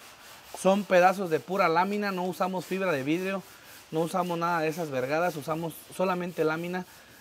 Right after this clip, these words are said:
Tapamos todos los agujeros por el interior, hacemos los agujeros con cartoncito, güey, después los cortamos en lámina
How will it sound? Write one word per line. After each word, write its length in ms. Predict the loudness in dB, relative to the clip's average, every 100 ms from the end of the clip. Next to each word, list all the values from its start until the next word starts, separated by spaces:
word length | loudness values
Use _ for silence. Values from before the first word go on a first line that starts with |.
| -4
Tapamos 460 | 0 2 2 0 0
todos 180 | 0 0
los 140 | 2
agujeros 440 | 0 0 -2 -2
por 220 | -4 -4 -2
el 60 |
interior, 480 | -4 -4 0 2 2 -2
hacemos 340 | -6 -2 0
los 140 | 0 0
agujeros 360 | 0 0 -2
con 140 | -4 -6
cartoncito, 720 | -4 -6 -6 -8 -8 -6 -2
güey, 180 | 0 0
después 260 | -2 -4 -6
los 100 | -6
cortamos 460 | -8 -6 -6 -4
en 80 | -2
lámina 360 | -2 -2 -4